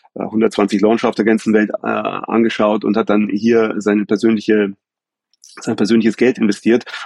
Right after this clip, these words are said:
Und das war dann, glaube ich, schon auch... Ähm, ein Tipping Moment, wo dann auch andere gesehen haben, hey, äh, wenn der Bülent von SpaceX, ähm, äh, sagt, das hier ist der Launcher, der vorn dabei sein wird, dann ist das vielleicht, äh, was, auf das man schauen sollte. Und, äh, ab da ging's dann eigentlich ganz gut,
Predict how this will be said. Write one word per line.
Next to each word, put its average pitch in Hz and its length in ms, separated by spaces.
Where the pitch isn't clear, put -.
Und 117 120
das 120 120
war 123 80
dann, 117 120
glaube 110 220
ich, - 60
schon 123 220
auch... 113 360
Ähm, 110 520
ein 104 240
Tipping 113 300
Moment, 113 420
wo 104 80
dann 104 240
auch 98 200
andere 117 280
gesehen 107 340
haben, 101 180
hey, 107 280
äh, 104 420
wenn 107 140
der 107 100
Bülent 113 360
von 104 120
SpaceX, - 800
ähm, 107 580
äh, - 340
sagt, 107 340
das 107 100
hier 110 180
ist 110 140
der 107 100
Launcher, 107 460
der 202 280
vorn 113 240
dabei 107 300
sein 110 200
wird, 110 220
dann 104 360
ist - 240
das 104 100
vielleicht, 101 440
äh, 107 140
was, 104 180
auf - 100
das - 160
man 101 100
schauen 101 280
sollte. 101 360
Und, 101 300
äh, 104 120
ab 101 340
da 110 140
ging's 120 220
dann 110 160
eigentlich 107 240
ganz 107 180
gut, - 300